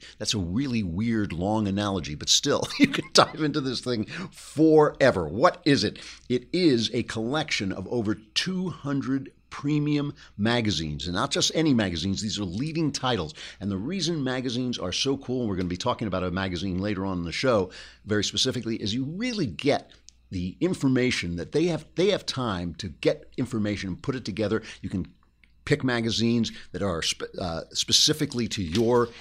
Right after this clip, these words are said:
interest. And once you open this thing, you can save things, you can search things, you can keep, put articles aside. It really is cool. So if you're, you know, interested in computers, they've got Macworld. If you like the celebrity stuff, there's People. Uh, Forbes is in there. Uh, Maxim,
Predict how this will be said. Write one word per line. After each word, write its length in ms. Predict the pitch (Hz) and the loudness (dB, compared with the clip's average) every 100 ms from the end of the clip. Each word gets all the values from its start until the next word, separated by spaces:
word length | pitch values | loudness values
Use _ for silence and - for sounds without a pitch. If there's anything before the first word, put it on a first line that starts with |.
| - | -4
interest. 500 | 139 143 - 139 - - - - | 0 2 2 0 -2 -4 -18 -8
And 360 | 113 110 104 98 | -2 0 0 -2
once 260 | 143 170 | 0 2
you 100 | 143 117 | 2 2
open 280 | 135 135 | 0 0
this 180 | 123 - | -2 -2
thing, 280 | 131 123 120 - | 0 -2 -2 -6
you 100 | 113 | -8
can 100 | 110 | -4
save 640 | 95 - - 165 156 151 - | 2 4 6 6 4 4 0
things, 340 | 147 139 139 | -2 0 0
you 60 | 92 | -4
can 140 | 85 | -2
search 480 | - - 143 135 - | 0 2 2 2 -2
things, 360 | 123 123 113 90 | -2 -2 -2 -4
you 60 | |
can 140 | - 87 | -6 -8
keep, 400 | - 123 - - | -4 -6 -4 -4
put 120 | 131 | -2
articles 480 | 110 117 110 110 92 | 0 0 0 -4 -2
aside. 460 | - 127 117 117 | 0 0 2 0
It 100 | 98 160 | -2 -6
really 300 | 214 190 107 | -2 0 0
is 100 | - | 0
cool. 240 | - 120 | 0 0
So 200 | - 117 - - | 0 -2 -6 -6
if 120 | 123 | 0
you're, 180 | 110 - | 0 0
you 220 | - 92 | -6 -6
know, 100 | 98 | -2
interested 320 | 117 - 107 | -2 -2 -2
in 80 | 87 | -4
computers, 460 | 90 85 151 135 107 | -6 0 4 4 2
they've 140 | 85 | -2
got 160 | 90 90 | -4 0
Macworld. 580 | 113 117 - 107 104 | 2 2 0 0 0
If 100 | 92 | -2
you 60 | 87 | -4
like 160 | 92 92 | -4 -4
the 80 | |
celebrity 460 | 90 92 98 95 95 | -4 -2 -2 -2 -2
stuff, 280 | - 101 - | -2 -4 -6
there's 140 | 76 | -10
People. 480 | - - 120 117 113 - - | -8 -4 -2 0 -2 -8 -10
Uh, 140 | 85 73 | -6 -6
Forbes 640 | - - 139 135 135 104 | -8 0 4 6 4 2
is 160 | 131 107 | 0 2
in 160 | 123 | 2
there. 480 | 120 117 117 117 107 | 2 2 4 4 2
Uh, 200 | 95 90 | 0 -2
Maxim, 680 | 95 107 131 - - 180 | 0 2 2 4 2 2